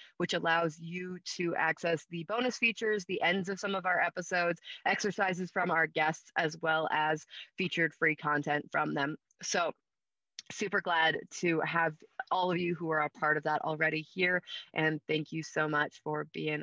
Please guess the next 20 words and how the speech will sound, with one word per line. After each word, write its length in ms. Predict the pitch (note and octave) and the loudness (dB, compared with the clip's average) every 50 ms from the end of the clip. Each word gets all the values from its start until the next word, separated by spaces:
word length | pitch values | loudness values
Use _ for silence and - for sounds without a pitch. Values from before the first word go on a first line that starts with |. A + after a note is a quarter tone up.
| - - | -8 -12
a 60 | D#3+ - - - | -16 -16 -8 -2
part 260 | D3 D3+ D3+ D3+ - _ - | 0 0 2 0 -2 _ -6
of 240 | D3+ D3+ D3 D3+ D3+ - | -4 -2 -2 -2 -4 -8
the 80 | - D#3+ | -12 -12
Joygasmic 640 | - - - D3 D3+ D3 C3+ D3 D3 D#3 D3+ D3 - _ - | -8 -8 -4 -2 0 0 0 -2 -4 -6 -8 -8 -10 _ -18
Life 380 | D#3+ D3+ D3 C#3+ D3 D3 D3 - - _ _ _ _ | -12 -6 -2 -2 -2 -2 -2 -6 -10 _ _ _ _
family. 500 | - D3+ D#3 D3+ D3+ D3 C#3+ C#3 C#3 D3 - - - - - - - | -2 -2 0 -2 -2 -2 -2 -2 -4 -4 -8 -12 -14 -14 -10 -6 -2
If 60 | E3 | 0
I 80 | G3+ G3+ | 0 0
could 160 | G3 G#3 F#3+ | 0 0 0
leave 180 | G3 A3 A3 G3 | 0 0 2 2
you 140 | A3 G#3+ | 2 2
with 120 | G3 G#3 - | 2 0 0
only 340 | - G3+ G3+ G3+ G3+ G3 G3 | 0 0 0 0 0 0 -2
one 420 | F3+ F3+ G#3+ A3+ B3 C4 C#4 C#4+ | -2 -2 0 2 2 2 2 0
tip 300 | - - A#3+ G#3+ F#3 F3+ - E3+ _ | 0 0 0 0 0 0 -2 -6 _
for 160 | - F3+ F3 | -2 -2 0
how 400 | E3 F3 F#3+ F#3 F3+ F#3 F3+ F3+ F3+ - | 0 2 2 2 2 2 0 0 -2 -4
to 100 | - - | -6 -6
be 380 | F3 D#3+ F#3 F3 F3 E3+ E3 | -4 0 2 2 2 2 2